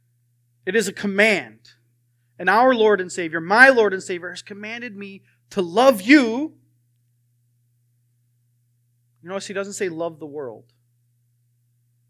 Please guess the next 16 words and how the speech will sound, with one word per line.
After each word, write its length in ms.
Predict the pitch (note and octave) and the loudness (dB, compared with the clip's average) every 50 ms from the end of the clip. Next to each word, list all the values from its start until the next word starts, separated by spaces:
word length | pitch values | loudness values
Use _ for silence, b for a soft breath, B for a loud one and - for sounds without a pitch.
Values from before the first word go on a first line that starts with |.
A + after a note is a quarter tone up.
| _ _ _ _ _ _ _ _ _ _ _ _ | _ _ _ _ _ _ _ _ _ _ _ _
He 60 | - F3 | -12 -10
doesn't 180 | G#3 G3+ F3+ | -10 -10 -10
even 140 | E3+ D#3+ D#3+ | -12 -14 -12
say, 180 | - E3+ D#3+ D3 | -10 -10 -10 -8
"Love 260 | C#3+ D#3 D#3+ D#3 D3 | -6 -6 -6 -6 -6
those 280 | D#3+ E3 F3 E3 D3 | -6 -6 -6 -6 -8
in 160 | E3+ G3+ A#3 G#3+ | -10 -10 -10 -10
the 80 | D#3+ | -12
world." 480 | B2+ B2 A#2 G#2+ G2 F#2+ _ _ _ _ _ _ _ _ _ _ _ _ _ _ _ _ _ _ _ _ _ - | -12 -14 -16 -20 -20 -20 _ _ _ _ _ _ _ _ _ _ _ _ _ _ _ _ _ _ _ _ _ -8
Our 160 | D#3 F3 G3+ | -6 -6 -4
commandment 480 | G3+ - F#3+ F3 D#3 D3 C#3+ D3 C#3+ D3 | -6 -8 -10 -10 -10 -10 -10 -12 -16 -18
is 140 | C3+ - | -20 -18
to 80 | - D#3 | -16 -14
love 240 | C#3 C3+ C#3 C3+ B2 | -14 -12 -14 -14 -16
one 160 | C#3 C#3 C3+ | -18 -20 -18
another, 480 | C3 B2 C3+ D3+ D#3+ C#3+ A2 G#2 _ | -18 -16 -16 -16 -16 -16 -18 -20 _